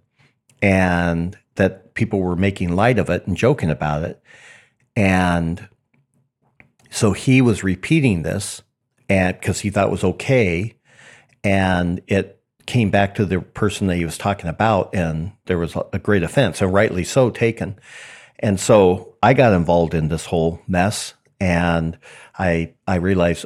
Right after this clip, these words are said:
I gotta go back to the original parties, try to unravel what's going on. I got them together and what happened, and this guy said, "Well, this is what I heard, and this is who said it." And the guy's sitting there right next to me, and I said,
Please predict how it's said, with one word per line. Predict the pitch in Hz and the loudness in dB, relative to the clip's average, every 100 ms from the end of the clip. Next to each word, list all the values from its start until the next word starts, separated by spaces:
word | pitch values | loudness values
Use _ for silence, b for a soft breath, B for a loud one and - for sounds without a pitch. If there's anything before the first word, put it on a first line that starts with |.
| - | -4
I | |
gotta | 101 101 92 | 0 2 2
go | 87 | 0
back | 92 92 - | 0 0 -2
to | |
the | 87 80 | -4 -2
original | 76 85 - 71 | -2 -4 -4 -8
parties, | - 113 98 90 - _ _ | -2 0 0 -4 -10 _ _
try | - 107 90 | -8 -4 -2
to | - 98 | -2 -4
unravel | 85 78 101 98 85 | -2 0 2 2 0
what's | 90 - | -2 -4
going | - 90 85 | -2 -2 0
on. | 92 92 92 | -2 -4 -6
I | - | -8
got | - 95 92 | -4 -2 -2
them | 92 82 | -4 -6
together | 78 90 87 101 98 - | -4 -2 0 0 -2 -4
and | - 85 80 78 90 B B B B - | -6 -6 -4 -6 -10 B B B B -4
what | 98 | -2
happened, | 87 95 104 113 98 101 - | 0 0 0 0 0 -2 -4
and | 92 80 78 90 _ _ _ - | -4 -4 -4 -8 _ _ _ -8
this | 95 | -8
guy | - 90 | -4 -4
said, | 85 - 87 - | -4 -2 -4 -4
"Well, | 87 80 | -8 -4
this | 107 95 | -4 -4
is | |
what | 104 101 | -2 0
I | 90 | 0
heard, | 85 101 110 131 _ _ - | -2 0 0 -2 _ _ -12
and | 78 | -4
this | 90 - | -4 -4
is | 95 82 - - | -6 -6 -10 -16
who | - | -12
said | - 98 98 | -6 0 2
it." | 131 - - B B B B B | 2 -2 -14 B B B B B
And | 104 92 82 80 78 | -2 0 0 -2 -4
the | 90 | -2
guy's | 90 95 85 | 2 2 2
sitting | - 117 92 | 0 0 0
there | 90 87 | 0 0
right | 85 92 101 | 0 -2 -2
next | 92 104 - - | -2 -4 -4 -4
to | |
me, | 117 127 | 0 0
and | 110 80 | 0 -2
I | |
said, | 87 - 76 | -4 -4 -6